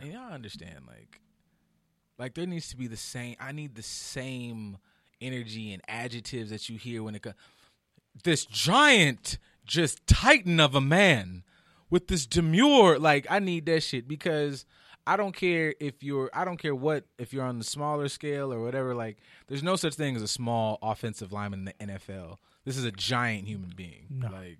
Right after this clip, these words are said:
Speaker 2: A small and a small lineman in the N F L is still going to be my height.
Speaker 1: Yep.
Speaker 2: Or roughly six two, but you're still going to be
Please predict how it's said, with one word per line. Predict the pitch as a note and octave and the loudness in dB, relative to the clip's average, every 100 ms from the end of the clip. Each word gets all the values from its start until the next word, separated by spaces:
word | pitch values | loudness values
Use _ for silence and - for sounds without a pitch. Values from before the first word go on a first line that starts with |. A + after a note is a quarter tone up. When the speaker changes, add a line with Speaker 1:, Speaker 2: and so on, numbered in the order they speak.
| _ _ _ _ _ _ _ - | _ _ _ _ _ _ _ -6
Speaker 2:
A | F3 | -2
small | - F3+ G3 G#3 G#3+ | 0 2 2 2 0
and | F#3 F#3+ F3+ | -2 -4 -6
a | D#3+ D3+ | -6 -6
small | - F#3+ G#3+ G3 | -2 0 2 4
lineman | D#3+ D#3+ D3+ C#3+ | 4 4 2 0
in | C#3+ C#3 | -2 -2
the | C3+ C#3+ | -2 -2
N | C#3 | 0
F | C3 A#2+ C3+ | 0 -2 -2
L | B2+ A2 - | -2 -4 -4
is | B2 | -4
still | - - D3+ D3 | -4 0 2 2
going | C3+ B2+ B2 - | 0 -2 -4 -6
to | B2+ | -8
be | A#2+ A2+ G#2+ - _ _ _ _ _ _ _ _ _ - | -6 -6 -8 -14 _ _ _ _ _ _ _ _ _ -8
my | C3+ C#3 D3 C#3+ | -2 0 2 2
height. | C3 B2 G#2+ - - _ _ _ | -2 -8 -12 -14 -14 _ _ _
Speaker 1:
Yep. | A#2+ D#3 _ _ _ _ - | -8 -8 _ _ _ _ -10
Speaker 2:
Or | D#3+ D#3+ | -2 0
roughly | D3 E3 - D#3 | 4 2 2 0
six | - - F3+ - | 2 0 -2 -2
two, | - C#3 A2+ | -2 -4 -4
but | B2 - | -6 2
you're | F3+ | 4
still | - - F#3 | 4 4 4
going | D#3 E3 D#3+ | 6 4 2
to | - | 0
be | C#3 E3 | 2 2